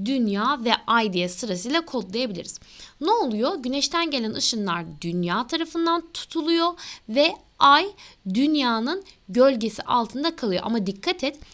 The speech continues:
dünyanın boyutu büyük olduğu için, yani ayın tamamı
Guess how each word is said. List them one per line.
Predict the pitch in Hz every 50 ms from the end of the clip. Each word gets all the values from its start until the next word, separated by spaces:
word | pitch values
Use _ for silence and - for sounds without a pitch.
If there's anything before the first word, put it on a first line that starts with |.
| - _ - 185 180
dünyanın | 208 214 220 226 226 226 240 254 269 247
boyutu | 277 269 233 208 - 175 160 165
büyük | 208 277 320 - -
olduğu | 214 185 185 180 170
için, | 170 170 - - 330 359 - - - - - - -
yani | 185 180 180 - -
ayın | 208 226 330 403 415 -
tamamı | - - 247 262 277 285 269 247 208 180 165 -